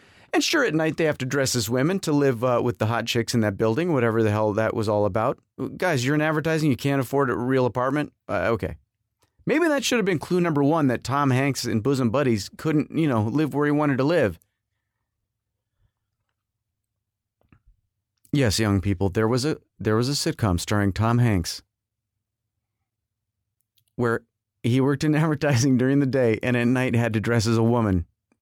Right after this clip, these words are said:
because he wanted to live in an all-women's, uh, apartment <laughs> building or something. Oh, jeez. Mayday, Mayday. Anyway, so I didn't end up going to art school.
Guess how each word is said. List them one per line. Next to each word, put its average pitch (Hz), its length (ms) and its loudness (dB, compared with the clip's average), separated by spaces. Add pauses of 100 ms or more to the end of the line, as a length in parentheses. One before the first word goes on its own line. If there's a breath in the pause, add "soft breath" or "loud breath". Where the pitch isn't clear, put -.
(160)
because 110 360 -2
he 117 100 0
wanted 110 300 0
to 110 60 0
live 107 200 2
in 101 80 0
an 101 140 2
all-women's, 98 500 0
uh, 90 240 2
apartment 107 440 -2
<laughs> - 0 -
building 156 320 0
or 151 100 2
something. 165 500 0 (160)
Oh, 95 200 -4 (120)
jeez. - 380 -12 (1120 loud breath)
Mayday, 180 680 2 (300 loud breath)
Mayday. 95 520 0
Anyway, 131 300 -2 (3000)
so 180 160 -4
I 185 40 0
didn't 269 220 0
end 226 140 0
up 147 80 -4
going 139 180 0
to - 80 -2
art 107 160 -4
school. - 320 -10